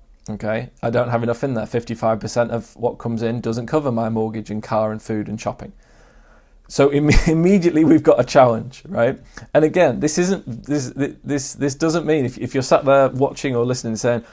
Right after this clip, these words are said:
"Well, that doesn't work for me, okay, so I can't do this." Don't stop now, okay? D-, or at least <laughs> don't abandon this right now. Hear me out, because even if you can't get to fifty-five percent straight away,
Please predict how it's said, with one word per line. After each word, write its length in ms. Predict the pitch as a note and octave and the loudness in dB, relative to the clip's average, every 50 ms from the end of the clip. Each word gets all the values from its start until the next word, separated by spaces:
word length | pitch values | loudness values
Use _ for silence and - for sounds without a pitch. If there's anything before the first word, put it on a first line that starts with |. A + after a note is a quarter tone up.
| - _ | -16 _
"Well, 100 | - B2+ | 2 4
that 80 | D3+ E3 | 6 6
doesn't 160 | E3+ D#3 D#3+ | 6 4 4
work 200 | D#3 E3+ D#3+ - | 4 4 4 4
for 100 | - B2+ | 2 -4
me, 180 | A#2 G#2+ G2+ - - - | -6 -6 -8 -10 -12 -12
okay, 280 | - A2+ - C3 B2+ B2+ | -10 -2 0 0 0 0
so 160 | - - A#2+ | 0 0 0
I 60 | A#2+ | -2
can't 300 | A#2+ - - B2+ B2+ G#2+ | 0 -2 -2 -4 -2 -2
do 140 | G2 B2 A#2 | -4 -4 -4
this." 200 | A2+ G#2+ A2 - - - _ _ _ _ _ _ _ _ _ _ _ - | -4 -6 -8 -12 -16 -20 _ _ _ _ _ _ _ _ _ _ _ -2
Don't 400 | B2 B2+ C#3+ D3+ D#3+ E3+ - - - - | 4 6 8 8 6 4 0 -6 -14 -16
stop 360 | - - D3+ C#3 B2 - - - - | -2 2 4 4 4 2 -2 -8 -6
now, 320 | - B2+ A#2+ A2+ A#2 E3 - | -4 -2 -2 -2 -4 -6 -10
okay? 320 | - G3+ - A2+ A2+ A#2 B2+ | -10 -4 2 2 2 2 2
D-, 120 | A2 C3 | 0 0
or 140 | B2+ B2 A#2+ A#2+ G2+ | 2 2 0 2 2
at 100 | A#2 B2+ | 0 2
least 220 | C#3 D3+ C3+ - | 2 0 -2 -2
<laughs> 80 | - - | -2 0
don't 160 | F3+ D#3+ - | 0 2 2
abandon 560 | - C3 - - - - D3 C3+ C3+ B2+ B2 | 0 -2 -2 -4 -4 -2 0 2 2 2 2
this 240 | B2+ B2+ B2 B2 - | 2 0 -2 -2 -2
right 240 | A#2 A#2 A#2+ A#2+ A2+ | 0 2 2 2 0
now. 300 | A#2 B2 B2 A#2+ C3 - - - - _ _ _ _ | -2 -2 -2 -4 -4 -8 -12 -20 -20 _ _ _ _
Hear 140 | - B2+ C3 | -2 0 0
me 120 | C3 B2+ | 2 2
out, 240 | B2+ B2 A#2+ - - - - - _ _ _ | 2 2 2 0 -6 -14 -20 -20 _ _ _
because 400 | - C3 - - B2+ B2+ B2+ - | -10 -2 4 4 4 4 4 2
even 240 | D3 D3+ F3 G3 A3+ | 2 2 2 2 0
if 120 | A#3+ A#3 | 0 0
you 100 | A#3 G#3+ | -2 -2
can't 260 | - - F3 F3 D#3 | 2 2 2 2 4
get 140 | D3+ D#3 C#3 | 2 0 0
to 100 | - C#3 | 0 -4
fifty-five 540 | - - C#3+ - - C3+ C3 C3 C3 B2+ A#2+ | -4 -6 -4 -4 -6 -4 0 2 2 2 0
percent 260 | - - C3 B2 A#2+ | -2 -6 -6 -6 -6
straight 340 | - - B2+ A#2+ A#2+ A#2 - | -4 -2 0 0 0 -2 -4
away, 340 | A2+ A2+ A2+ G#2+ A2+ A2+ | -2 0 0 0 -2 -4